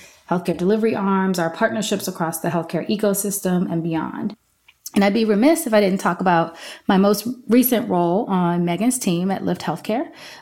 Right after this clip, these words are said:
I actually returned a few months ago to United Health Group from Lyft Healthcare,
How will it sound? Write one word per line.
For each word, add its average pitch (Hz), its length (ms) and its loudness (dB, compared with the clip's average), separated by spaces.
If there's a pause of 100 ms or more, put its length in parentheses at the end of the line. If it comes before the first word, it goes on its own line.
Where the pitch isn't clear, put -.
I 247 420 0
actually 240 380 0
returned 196 500 0
a 208 60 -4
few 190 180 -2
months 180 260 0
ago 214 300 0
to 202 160 -4
United 175 300 0
Health 175 240 -2
Group 220 260 0
from 196 400 0
Lyft 208 200 0
Healthcare, 180 540 -2